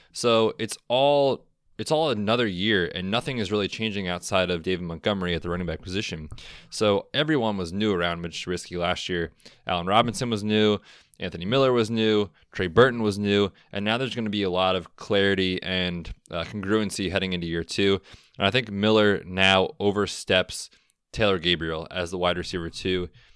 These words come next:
in Chicago. The other reason that I really like, uh, Miller is because last year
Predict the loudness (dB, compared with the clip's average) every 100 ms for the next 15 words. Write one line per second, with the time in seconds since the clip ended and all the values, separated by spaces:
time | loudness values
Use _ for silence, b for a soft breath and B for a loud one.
0 | b 2 2 0 0 2 4 4 4 -2
1 | B B B -4 2 4 4 2 2 2
2 | 2 4 2 2 0 0 0 -2 -10 b
3 | b b -6 0 0 0 2 2 2 0
4 | -2 -2 0 -2 -2 2 2 2 -4 -2
5 | -2